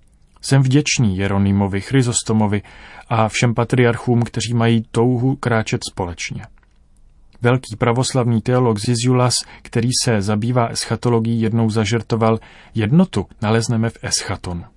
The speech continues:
Dojde k jednotě. Chce se tím říci, nesmíme stát na místě a čekat,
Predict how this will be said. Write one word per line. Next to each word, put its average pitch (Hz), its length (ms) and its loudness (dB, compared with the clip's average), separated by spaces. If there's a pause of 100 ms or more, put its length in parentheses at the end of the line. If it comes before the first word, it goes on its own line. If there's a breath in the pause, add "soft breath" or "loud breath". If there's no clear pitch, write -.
(680)
Dojde 120 340 0
k - 80 -10
jednotě. 92 460 -4 (1000 loud breath)
Chce - 160 -4
se 117 140 -2
tím 120 200 0
říci, 117 440 0 (500 soft breath)
nesmíme 151 460 0
stát 139 320 -2
na 110 120 0
místě 95 440 -2
a 127 80 -6
čekat, 110 400 -6